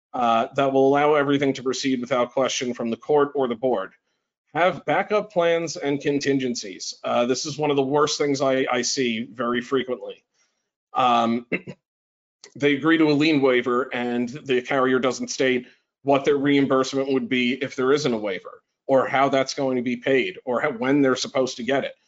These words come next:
You should be very clear that if the thirty-two is not approved by the board,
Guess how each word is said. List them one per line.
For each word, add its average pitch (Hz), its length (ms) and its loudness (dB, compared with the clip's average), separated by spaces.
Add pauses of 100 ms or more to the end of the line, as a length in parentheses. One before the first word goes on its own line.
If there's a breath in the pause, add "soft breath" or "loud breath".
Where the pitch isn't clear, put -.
(360)
You 143 160 -2
should 151 140 -4
be 160 100 -2
very 180 300 4
clear 196 300 2
that 131 180 2
if 135 140 -4
the 127 80 -2
thirty-two 143 540 0
is 139 140 -2
not 139 200 0
approved 151 320 -6
by 151 140 0
the 147 60 -4
board, 143 440 2